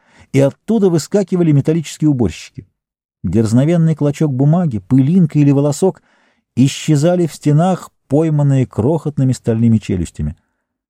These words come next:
Оттуда по трубам мусор спускался в подвал, в гудящее чрево мусоросжигателя, который злобным валом притаился в тёмном углу. Пёс побежал наверх, истерически лая перед каждой дверью,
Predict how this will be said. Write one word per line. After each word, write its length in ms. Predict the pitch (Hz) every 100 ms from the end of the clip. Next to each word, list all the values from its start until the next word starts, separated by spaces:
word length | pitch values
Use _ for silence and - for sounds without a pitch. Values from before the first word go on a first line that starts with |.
| _ _
Оттуда 640 | - - _ - 175 143 107
по 160 | 101
трубам 460 | 95 98 147 107 87
мусор 380 | 90 135 98 82
спускался 580 | - - 110 110 -
в 100 | 92
подвал, 720 | - 87 73 95 139 143 87 _ _ _ _ _
в 140 | - 71
гудящее 600 | 87 113 131 - 120 101
чрево 440 | 101 104 131 110
мусоросжигателя, 1200 | 104 117 104 101 76 71 90 120 170 - 131 95 - _ _ _ _
который 320 | 87 85 101
злобным 540 | 90 85 117 113 113 98
валом 480 | 101 110 123 127 120
притаился 560 | 113 107 110 120 -
в 60 | -
тёмном 380 | 110 98 101 101
углу. 320 | 82 80 - _ _ _ _ _ _ _ _ _ _ _ _ _
Пёс 280 | 120 143 -
побежал 480 | 110 113 107 131
наверх, 480 | 123 120 131 135 -
истерически 580 | 113 - 123 143 - -
лая 340 | 131 139 139
перед 260 | 120 120 120
каждой 340 | 131 117 104
дверью, 420 | 98 143 165 127